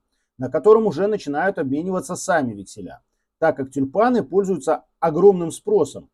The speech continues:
а значит, за них начинается борьба. А значит, держатель векселя на определенное количество какого-то сорта тюльпанов начинает требовать у желающего эти тюльпаны купить,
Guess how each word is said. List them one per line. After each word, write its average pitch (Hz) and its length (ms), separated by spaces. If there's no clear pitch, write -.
а 135 100
значит, 160 540
за 131 160
них 190 220
начинается 139 560
борьба. 123 460
А 120 120
значит, 170 500
держатель 139 520
векселя 156 460
на 127 120
определенное 143 580
количество 156 520
какого-то 160 540
сорта 135 320
тюльпанов 233 520
начинает 220 540
требовать 175 480
у 196 100
желающего 165 640
эти 120 180
тюльпаны 123 440
купить, 240 400